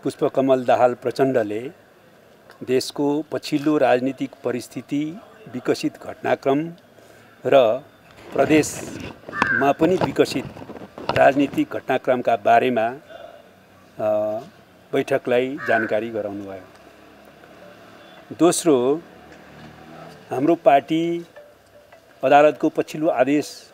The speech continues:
अनुसार नेकपा माओवादी केन्द्रको रूपमा सञ्चालित हुने स्थिति बनेपछि पार्टीको स्थायी कमिटीको बैठकले यसअघिदेखि नै पार्टीको अन्तरिम विधानमा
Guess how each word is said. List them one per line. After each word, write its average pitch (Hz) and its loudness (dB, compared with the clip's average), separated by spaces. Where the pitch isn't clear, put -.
अनुसार 139 0
नेकपा 143 2
माओवादी 139 4
केन्द्रको 131 -4
रूपमा 123 -4
सञ्चालित 143 2
हुने 139 -4
स्थिति 139 -10
बनेपछि 139 0
पार्टीको 151 2
स्थायी 147 2
कमिटीको 143 -2
बैठकले 127 -2
यसअघिदेखि 139 -2
नै 113 -2
पार्टीको 156 2
अन्तरिम 156 4
विधानमा 135 2